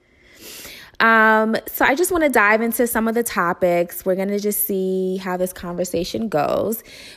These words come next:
But I first wanted to open with the discussion on just the experiences of being a young professional and knowing your worth as a young professional, because, you know, I'm a young professional. There's a lot of young professionals listening in.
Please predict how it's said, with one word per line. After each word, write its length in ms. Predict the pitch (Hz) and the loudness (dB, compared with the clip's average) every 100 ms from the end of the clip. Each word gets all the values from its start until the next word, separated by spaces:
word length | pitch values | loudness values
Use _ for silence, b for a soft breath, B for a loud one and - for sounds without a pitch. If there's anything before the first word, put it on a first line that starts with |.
| - | -4
But 100 | 190 | 0
I 80 | 202 | 0
first 380 | - 220 - | 2 2 4
wanted 260 | 233 202 196 | 0 0 0
to 120 | 208 - | 0 4
open 360 | 175 175 180 | 2 2 0
with 160 | 170 170 | 0 -2
the 60 | 180 | -2
discussion 680 | 170 - 160 180 - 170 - | -2 -2 -4 -4 -4 -4 -2
on 480 | 160 160 160 160 180 B B B | -2 0 0 -2 -6 B B B
just 180 | 262 370 | -2 2
the 120 | 359 | 2
experiences 440 | 311 - 233 247 226 | 2 0 0 0 -2
of 140 | 208 | 2
being 340 | 208 202 202 - - | 2 2 0 -4 -2
a 240 | 175 170 | 2 2
young 360 | 185 165 175 208 | 4 2 2 0
professional 920 | - 220 165 185 247 254 277 311 320 B B B | -4 -2 0 0 -2 0 0 -2 -4 B B B
and 180 | 185 185 | -2 0
knowing 280 | 180 175 190 | 2 2 4
your 120 | 180 | 6
worth 260 | 175 175 | 6 2
as 160 | - 180 | 0 -2
a 60 | 175 | -2
young 160 | 165 | -4
professional, 640 | 185 196 165 185 180 170 | -6 -2 -2 -2 -4 -4
because, 680 | 170 175 - 170 170 165 170 | -4 -6 -4 -2 0 0 -2
you 80 | 175 | -4
know, 80 | 165 | -2
I'm 200 | - 175 185 | -2 0 0
a 20 | |
young 160 | 175 | -2
professional. 580 | 185 190 165 175 - 175 | -4 -4 -2 -4 -6 -4
There's 160 | 170 165 | -2 -2
a 60 | |
lot 180 | 165 165 | 0 -2
of 80 | 165 | -2
young 120 | 165 | -4
professionals 580 | 175 175 160 - 170 165 | -6 -4 -6 -6 -8 -4
listening 380 | 165 - 180 208 | -4 -4 -4 -4
in. 440 | - 156 156 214 | -4 -4 -2 -4